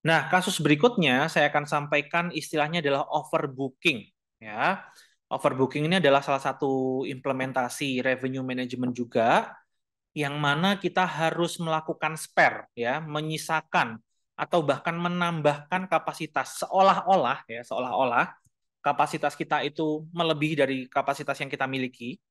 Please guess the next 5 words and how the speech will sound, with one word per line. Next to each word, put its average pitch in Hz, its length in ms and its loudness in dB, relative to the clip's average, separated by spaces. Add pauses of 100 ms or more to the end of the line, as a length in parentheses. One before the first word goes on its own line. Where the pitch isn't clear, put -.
(480)
guna 180 480 4
mengantisipasi 175 960 2
adanya 143 560 0
cancellation 165 800 0 (320)
ya, 120 480 -4